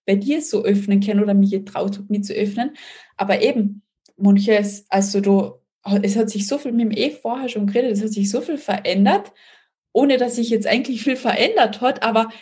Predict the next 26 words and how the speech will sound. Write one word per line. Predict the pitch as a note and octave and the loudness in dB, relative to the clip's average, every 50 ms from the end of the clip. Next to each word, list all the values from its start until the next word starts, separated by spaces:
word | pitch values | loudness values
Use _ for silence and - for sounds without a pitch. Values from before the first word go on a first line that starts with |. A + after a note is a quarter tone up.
| - _ _ _ _ | -20 _ _ _ _
in | - C4 D4+ F4+ D#4+ D4+ | 0 2 2 2 2 2
mir | D4 D4 D4 C#4+ | 2 2 2 0
hat | C#4 B3+ B3 | -2 -4 -4
sich | - A3 G#3+ | -4 -4 -2
wohl | - A3 G#3+ | 0 0 0
so | G#3 - C#4+ | 0 -2 -6
viel | - - B3+ A#3 | -6 -4 -2 -2
getan, | G#3+ G#3+ G3+ G3+ A3 B3+ F#4+ A#4+ - - _ _ _ _ _ _ _ - | 0 0 0 2 2 2 2 0 -6 -10 _ _ _ _ _ _ _ -4
durch, | B3 C4 C4+ - - - | -4 -4 -4 -6 -8 -8
durch | - C4 B3+ - - | -6 -6 -6 -4 -2
das, | B3+ B3+ B3+ - - - | -2 -2 -2 -4 -6 -4
es | - - G#3 G3+ G3+ | -2 0 0 0 0
ist | G3+ G3 G3+ - | 0 -2 0 2
wohl | B3 A#3+ | 2 2
auch | A#3 A#3 | 2 2
Zusammenwirken, | A#3 - G#3 G3+ A#3+ C4+ D4+ C4+ B3 C4 B3+ B3+ - C4 A#3 | 0 -4 -4 -2 0 2 2 2 2 0 -2 -4 -4 -6 -6
schätze | - - C4 C4+ C4 - A#3+ | -6 -4 -6 -6 -4 -2 -2
ich, | A3+ | -2
als | A3+ - | -2 -2
alle | A3+ B3 B3 B3 | -4 -4 -4 -4
Sachen, | A#3+ A#3+ - B3+ B3+ A#3 | -4 -4 -4 -4 -2 -2
aber | G#3 G3+ G3 G3 | -2 -2 0 2
man | G3+ G3+ G3+ G3 | 2 4 4 6
merkt | G3+ G#3 A3 B3 A3+ - - | 4 4 2 0 -4 -6 -2
dann | A#3 G3+ G3 G3 | 0 2 4 4
wirklich, | G#3+ D4 - - - A#3 D4 - - | 4 2 0 -2 -4 -4 -4 -6 -12